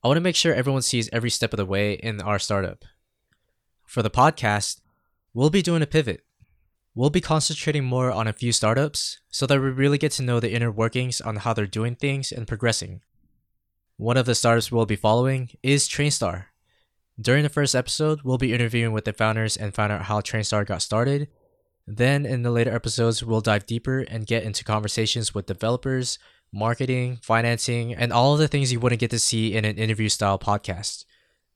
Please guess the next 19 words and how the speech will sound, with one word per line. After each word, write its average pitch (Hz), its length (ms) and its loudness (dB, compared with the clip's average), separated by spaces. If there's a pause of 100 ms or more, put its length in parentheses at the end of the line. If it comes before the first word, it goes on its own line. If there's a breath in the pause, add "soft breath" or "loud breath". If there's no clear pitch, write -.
(340)
We'll 131 140 2
also 139 280 4
be 135 120 2
doing 131 160 2
this 127 100 0
format 117 360 2
with 113 120 -4
a 110 60 -4
few 113 220 0
other 104 100 0
startups 110 420 0
as 98 140 -2
well 123 460 0 (120)
that 120 220 4
are 127 60 6
yet 120 220 4
to 117 80 -2
be 110 120 -2
determined. 95 540 -4